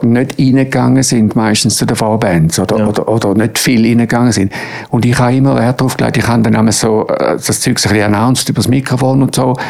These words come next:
Speaker 1: richtig vor, also draussen im Foyer,
Speaker 2: Mhm.
Speaker 1: in der Umgebung und so, habe ich gesagt, „Hey, coole, coole Band, gehen schauen“ und so weiter.
Speaker 2: Weißt du, weißt, weißt du, äh,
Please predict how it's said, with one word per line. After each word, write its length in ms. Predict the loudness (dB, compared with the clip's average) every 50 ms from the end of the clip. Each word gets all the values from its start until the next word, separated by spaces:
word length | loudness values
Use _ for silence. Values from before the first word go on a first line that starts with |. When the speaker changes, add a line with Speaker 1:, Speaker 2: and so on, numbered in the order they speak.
| -8 -4
Speaker 1:
richtig 500 | -2 -2 -2 -2 -2 -4 -4 -4 -4 -10 -10 -6
vor, 320 | -4 -2 0 0 0 -2
also 240 | -2 -2 -2 -2 -2 0
draussen 360 | 0 0 0 0 0 0 0
im 100 | 0 0
Foyer, 500 | 0 0 0 0 0 0 0 0 0 -2
Speaker 2:
Mhm. 20 | -2 -2 0 0 0 0 -2 -6 -10 -8 -4
Speaker 1:
in 160 | -4 -2 0
der 240 | 0 0 0 2 2
Umgebung 460 | 0 0 0 -2 -2 0 -2 0 0 0
und 100 | 0 0
so, 140 | 0 0 0
habe 120 | 2 0 0
ich 120 | -2 -2
gesagt, 240 | -2 -2 -2 0 0
„Hey, 320 | 0 0 0 -2 -4 -6 -8 _ _ _ _ -20 -12 -6
coole, 340 | -2 -2 0 2 0 0 -2 -4 -8 -4
coole 260 | -2 0 0 0 0
Band, 280 | 0 0 0 0 -2 -2
gehen 160 | -2 -2 -2 -2
schauen“ 420 | -2 0 0 0 0 0 0 0
und 120 | 0 0 -2
so 100 | -2 -2
weiter. 340 | -2 -2 -4 -4 -6 -6 -6 -8 -14 -20 -20 -20 -20 -20 _ _ _ _ _ -20 -20 -12 -6
Speaker 2:
Weißt 280 | -2 -2 0 0 0 0
du, 300 | 0 0 0 -2 -4 -2
weißt, 280 | -2 0 0 0 0 -2
weißt 200 | -2 0 0 -2
du, 440 | -2 -4 -6 -12 -20 -16 _ -4 -2
äh, 420 | 0 0 0 0 0 0 0 -2